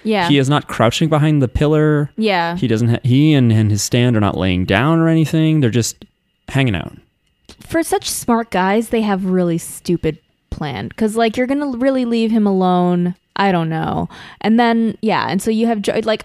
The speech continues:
Speaker 1: what I, what I think they should have done is they should have called the other guys back to, like, watch him from closer or something. Um, but whatever. Um, 'cause then, 'cause, like, when someone's,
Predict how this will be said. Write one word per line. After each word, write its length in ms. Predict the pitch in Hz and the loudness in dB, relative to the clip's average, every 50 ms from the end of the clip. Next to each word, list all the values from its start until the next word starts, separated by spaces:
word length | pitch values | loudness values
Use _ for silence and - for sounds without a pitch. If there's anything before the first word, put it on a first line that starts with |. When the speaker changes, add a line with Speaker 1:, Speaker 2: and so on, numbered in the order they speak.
| _ 226 | _ 0
Speaker 1:
what 160 | 226 269 285 | 0 2 2
I, 60 | - - - | 0 -2 -4
what 160 | - 269 277 | -4 -2 0
I 140 | 277 277 302 | 0 0 0
think 180 | 302 311 294 269 | -2 -2 -2 0
they 80 | 269 254 | 0 0
should 140 | - 269 240 | 0 0 0
have 120 | 226 202 | 0 2
done 200 | 208 214 208 208 | 2 2 4 4
is 200 | 202 190 190 185 | 2 2 2 0
they 100 | 190 185 | 0 -2
should 180 | 196 - 208 185 | 0 0 -2 -2
have 100 | 185 - | -2 -2
called 280 | - 208 185 185 180 | -2 -2 -2 0 0
the 80 | 180 180 | 0 0
other 140 | 175 175 170 | 0 -2 -2
guys 300 | 170 156 156 160 160 - | -4 -4 -6 -6 -8 -6
back 560 | - 180 170 160 151 139 117 - - - - | -4 -2 0 0 0 -2 -4 -6 -8 -12 -10
to, 120 | - - 180 | -6 -6 -4
like, 400 | 160 139 101 98 - - - - _ _ _ - | -4 -4 -4 -6 -8 -12 -16 -20 _ _ _ -4
watch 360 | 185 175 165 143 156 - - | -2 0 0 0 0 -2 -4
him 420 | - 170 165 160 160 156 151 - - _ _ _ _ | -4 -4 -4 -4 -4 -6 -6 -8 -12 _ _ _ _
from 200 | - - 170 - | -10 -8 -8 -6
closer 480 | - - 170 165 160 - - - - - | -4 -4 -4 -4 -4 -4 -6 -6 -6 -8
or 60 | - | -8
something. 600 | 165 - - - 208 - - - - - - 214 - _ _ _ - - - - - _ _ _ _ _ | -8 -8 -10 -10 -10 -10 -12 -12 -12 -10 -10 -12 -12 _ _ _ -20 -20 -20 -20 -20 _ _ _ _ _
Um, 720 | 208 208 208 196 180 170 165 147 143 139 - - - 208 - _ _ _ _ _ _ _ _ _ _ _ _ _ _ _ _ _ _ _ _ _ _ _ _ | -2 0 0 2 0 0 -2 -4 -4 -6 -6 -8 -8 -10 -12 _ _ _ _ _ _ _ _ _ _ _ _ _ _ _ _ _ _ _ _ _ _ _ _
but 200 | - 208 202 - | 0 0 0 2
whatever. 600 | - 220 214 190 165 151 147 151 143 139 156 160 - - _ _ _ _ _ _ _ _ _ _ _ - - | 0 0 0 0 0 0 0 0 0 0 -2 -4 -6 -10 _ _ _ _ _ _ _ _ _ _ _ -14 -8
Um, 400 | - 190 185 180 175 160 160 170 | -4 -2 -2 0 0 -2 -2 -2
'cause 160 | 180 311 247 | 0 0 0
then, 180 | 262 311 311 285 | 2 0 0 0
'cause, 220 | - 311 294 269 | -2 -2 -4 -4
like, 200 | 294 294 294 294 - | -4 -6 -6 -6 -4
when 180 | 285 294 294 | -6 -6 -4
someone's, 280 | - - 359 440 453 381 | -4 -6 -6 -6 -6 -6